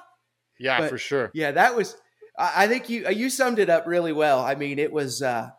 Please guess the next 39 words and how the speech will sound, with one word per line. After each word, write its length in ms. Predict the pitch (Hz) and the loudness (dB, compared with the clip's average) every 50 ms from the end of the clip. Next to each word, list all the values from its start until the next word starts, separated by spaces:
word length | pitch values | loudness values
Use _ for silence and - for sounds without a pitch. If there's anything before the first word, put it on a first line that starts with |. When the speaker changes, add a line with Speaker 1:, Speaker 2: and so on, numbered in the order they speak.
| _ _ _ _ _ - | _ _ _ _ _ 4
Speaker 2:
that 180 | 185 196 226 | 4 4 4
was 180 | 254 254 214 180 | 4 2 0 2
no 120 | 214 208 | 2 2
cakewalk. 600 | 202 - 190 175 - - 139 120 104 104 - _ _ _ _ _ _ - | 2 2 0 0 0 0 -4 -4 -4 -8 -12 _ _ _ _ _ _ -6
Speaker 1:
No, 400 | 131 135 131 120 110 101 92 - - | 0 4 4 4 4 2 -2 -8 -4
no, 220 | 123 120 117 117 113 | 0 2 2 4 4
that 180 | 127 147 175 | 2 2 0
one 100 | 180 170 | 0 -2
was 160 | 156 143 - | -2 -4 -4
tough. 400 | - - 147 127 110 101 - _ _ _ - - - | -2 0 2 2 2 0 -2 _ _ _ -20 -16 -8
And 160 | - 139 139 | -6 -4 -2
then 160 | 156 160 165 160 | -2 -2 -2 0
you, 200 | 160 160 156 - | -2 -2 -2 -4
and 140 | - 151 147 | -4 -6 -6
they 100 | 147 143 | -6 -6
had, 380 | 135 151 156 156 160 170 165 160 _ - | -4 0 0 2 2 0 0 -2 _ -6
they 120 | 156 147 135 | -4 -4 0
had 180 | 139 147 160 | 2 2 2
a 60 | 165 | 0
standard 400 | 160 - - 151 143 143 139 135 | -2 -4 -6 -4 -4 -2 -4 -4
stage, 300 | 131 - 143 131 131 123 127 | -6 -4 -4 -4 -4 -4 -6
like 160 | 127 120 - | -8 -8 -10
you 60 | 127 | -14
said, 360 | 117 - 135 123 120 120 117 _ _ _ - _ _ | -10 -6 -4 -4 -4 -4 -8 _ _ _ -20 _ _
which 260 | - 131 127 - - 135 | -6 -6 -6 -6 -6 -8
is, 380 | 123 117 110 98 - - - _ _ _ - | -8 -8 -8 -10 -14 -18 -20 _ _ _ -4
which 200 | 147 156 151 156 | -4 -4 -2 -2
was 140 | 151 139 - | -6 -6 -6
cool. 220 | - 165 160 165 | -4 0 0 0
Like, 140 | 160 147 139 | 0 0 -2
I, 220 | 160 165 190 185 - _ _ _ _ _ _ _ - | 0 0 0 -2 -2 _ _ _ _ _ _ _ -8
I 180 | 139 156 196 196 | -2 -2 -2 -2
wish 360 | 180 147 147 156 160 - - | -2 -2 0 0 0 -2 -4
all 240 | 143 147 143 143 143 | -2 2 4 4 4
nationals 520 | 131 127 123 123 120 - - 131 117 - | 4 2 -2 -2 -4 -6 -12 -12 -12 -8
had 200 | - 123 113 110 - _ | -4 -4 -4 -4 -4 _
a 220 | - 127 120 120 117 | -6 -4 -4 -4 -4
standard 480 | - - - 110 104 107 110 123 123 | -6 -8 -10 -8 -8 -6 -6 -6 -8
stage. 460 | - - 143 135 135 147 139 - - | -8 -4 -2 -2 -2 -2 -6 -10 -16